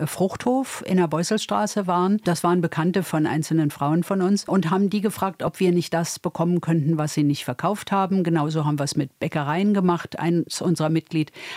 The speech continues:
hatte mit ihrem Mann zusammen fünf Bäckereien in Britzbukorudo. War halt ein weiter Weg, aber was soll's. Und wir sind dann da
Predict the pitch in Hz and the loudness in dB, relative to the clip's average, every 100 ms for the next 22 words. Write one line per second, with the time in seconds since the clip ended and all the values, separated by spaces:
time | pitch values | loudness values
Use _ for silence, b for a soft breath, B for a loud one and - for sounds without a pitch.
0 | - 160 165 151 113 151 151 151 160 160 | -6 0 2 2 2 2 2 2 0 -2
1 | 143 143 147 - 147 - - 151 151 131 | 0 0 -2 -2 -2 -4 -6 -4 -2 -2
2 | 131 160 175 165 117 160 147 143 147 - | 0 2 2 2 2 0 0 -2 -4 -4
3 | 156 - 151 135 156 185 208 202 B B | -2 0 0 2 2 4 2 -2 B B
4 | - 147 156 143 143 143 143 139 151 226 | -4 -2 -2 -2 -2 -2 -2 -2 0 0
5 | - - 156 139 139 - 156 220 - B | -2 -2 -2 -2 -4 -2 0 0 -2 B
6 | B B - 190 180 196 196 180 196 202 | B B 0 2 2 0 0 2 0 2
7 | 190 180 151 | 2 2 0